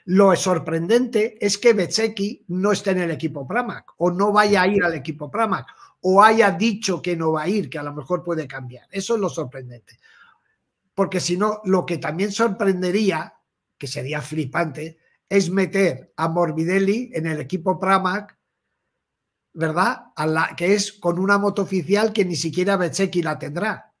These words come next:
Eso sí que es sorprendente. No sería tan sorprendente ver a Morbidelli en el Team Gresini. Vale. Coloquemos a Morbidelli en el Team Gresini. ¿Quién es el que se va a subir en la cuarta moto oficial de Ducati?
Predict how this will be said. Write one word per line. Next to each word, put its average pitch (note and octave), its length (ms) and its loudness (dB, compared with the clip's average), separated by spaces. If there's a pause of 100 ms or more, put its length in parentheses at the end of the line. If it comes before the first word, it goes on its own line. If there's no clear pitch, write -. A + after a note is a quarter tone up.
(880)
Eso B3 280 0
sí G#3 200 -2
que G3 80 0
es D#3+ 80 -4
sorprendente. B2 760 -10 (440)
No F#3+ 220 -2
sería A3 440 2
tan G#3 160 0
sorprendente G3+ 760 -2
ver F#3 180 0
a F#3 120 4
Morbidelli F#3 560 0
en G3 100 0
el D3+ 140 -4
Team F3 180 -2
Gresini. C3+ 580 -6 (460)
Vale. D3 380 -8 (420)
Coloquemos A3+ 640 4
a A3 80 2
Morbidelli G3+ 520 2
en G3 80 2
el F#3 120 2
Team F3+ 220 -2
Gresini. C#3+ 520 -8 (760)
¿Quién C4 340 2
es A3+ 200 2
el G#3+ 180 0
que G3 140 -2
se F#3 160 -2
va A3+ 80 0
a - 20 -4
subir A3 500 -4 (200)
en F3+ 200 2
la D#3+ 200 0
cuarta G#3+ 400 -2
moto A3 240 -2
oficial F3+ 440 -4
de G3+ 120 0
Ducati? E3+ 520 -4